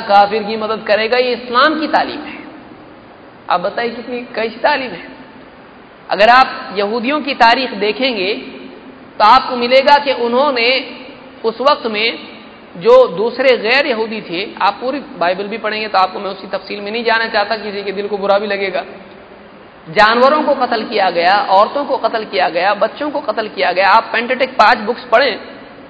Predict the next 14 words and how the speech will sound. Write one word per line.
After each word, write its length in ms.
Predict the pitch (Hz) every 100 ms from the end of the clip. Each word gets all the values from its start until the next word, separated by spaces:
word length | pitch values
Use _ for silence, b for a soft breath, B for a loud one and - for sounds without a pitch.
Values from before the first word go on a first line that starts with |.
| - -
جو 340 | 165 202 160 -
تورات 420 | 170 175 208 220 208
جس 60 | -
کو 80 | 214
آج 180 | 208
وہ 80 | 202
لوگ 120 | 196
مانتے 380 | 175 175 196 233
ہیں، 200 | 190 190 - - - - - - - - - - -
اس 180 | 180 220
میں 80 | 208
آپ 220 | 226 226 - - - - -
پانچ 240 | 208 247 247
کتابیں 360 | 226 233 262